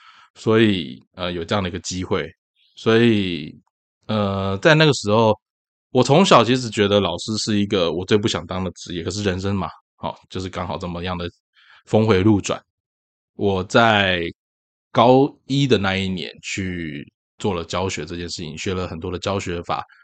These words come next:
感谢那时候的蛮多的前辈，而且有蛮多外国的老师告诉我他们的教学理念跟教学方式，让我知道教学其实可以那么有趣。那后来在台湾，呃，在师培的系统里面，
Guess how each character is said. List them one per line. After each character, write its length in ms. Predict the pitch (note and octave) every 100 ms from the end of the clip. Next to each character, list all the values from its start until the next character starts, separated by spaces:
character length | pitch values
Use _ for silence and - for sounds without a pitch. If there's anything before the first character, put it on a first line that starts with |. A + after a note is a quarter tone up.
| _ _ -
感 180 | F#2+ F#2+
谢 140 | B2
那 160 | B2 A#2
时 300 | - - F#2+
候 300 | G2+ G#2 F#2
的 180 | F#2 E2+
蛮 160 | E2+
多 120 | F#2
的 80 | F#2
前 260 | - - G#2 -
辈， 200 | F#2+ E2
而 160 | F#2
且 180 | - F#2+
有 80 | E2+
蛮 220 | E2 E2+
多 240 | F#2+ F#2
外 180 | F#2 G2
国 180 | - D#2
的 100 | E2+
老 160 | E2 -
师 400 | - G#2 F#2+ G2
告 160 | G2 F#2
诉 160 | -
我 80 | E2+
他 80 | F#2
们 120 | F2
的 60 | E2+
教 180 | F2+
学 160 | F2 E2+
理 140 | E2 D2+
念 140 | F2+
跟 140 | F#2 F2+
教 140 | F#2
学 140 | F2+
方 200 | F2 G#2
式， 260 | A2 - G#2+ - _ _ _ _
让 140 | D#3+ C#3+
我 80 |
知 100 | B2+
道 80 | B2+
教 180 | A#2+ A#2
学 160 | G#2+ F#2
其 140 | G2
实 80 | F#2
可 120 | G2
以 40 |
那 100 | F#2
么 120 | F#2 F2
有 200 | F2 E2
趣。 360 | - G#2 E2 - _ _ _ _ _
那 180 | - B2
后 200 | A#2+ B2+
来 160 | G2 G2
在 120 | A2
台 260 | - F2+
湾， 280 | F2+ F#2 F#2 F#2+ F#2+ _ _
呃， 300 | - D#2+ D2
在 160 | - G2+
师 240 | - A#2+
培 200 | A2+ G#2
的 100 | F2+
系 220 | F2 A2 F#2+
统 200 | F2 E2+
里 140 | D2+
面， 260 | F2+ G2